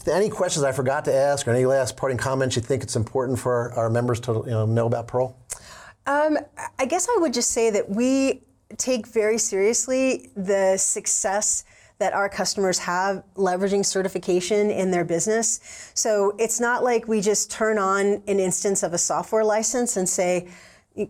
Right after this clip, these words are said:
Speaker 2: "Go forth, God bless." We have a customer service team that will work with you,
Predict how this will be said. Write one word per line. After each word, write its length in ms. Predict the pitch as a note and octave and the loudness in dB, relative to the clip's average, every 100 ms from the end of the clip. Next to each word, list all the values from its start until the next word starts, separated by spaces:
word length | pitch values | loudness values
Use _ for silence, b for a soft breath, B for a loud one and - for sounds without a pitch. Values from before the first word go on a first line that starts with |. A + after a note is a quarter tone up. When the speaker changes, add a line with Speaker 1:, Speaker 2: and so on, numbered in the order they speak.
| F#3+ | -4
Speaker 2:
"Go 140 | G3+ F#3 | -2 0
forth, 360 | G3+ F#3+ G3 | 2 0 0
God 180 | F#3+ F3+ | -4 -2
bless." 480 | F3+ F3 C4 - - | 0 0 0 -2 -4
We 220 | A3+ A3 G3 | -2 0 2
have 400 | G3+ G3+ F#3+ F#3+ | 2 0 0 -2
a 100 | G3 | -2
customer 400 | G3 G#3+ G#3 A3+ | -2 -2 -2 0
service 400 | G#3+ G#3+ G#3 G3+ | 0 2 2 0
team 400 | - G#3+ G3 F#3+ B B B | -2 0 2 2 B B B
that 180 | - F#3+ | -4 -2
will 160 | G3 F#3 | 0 2
work 300 | F#3+ G3+ G#3 | 2 2 0
with 160 | G#3 | -2
you, 440 | G3+ G3 G3 G3 | 2 4 4 2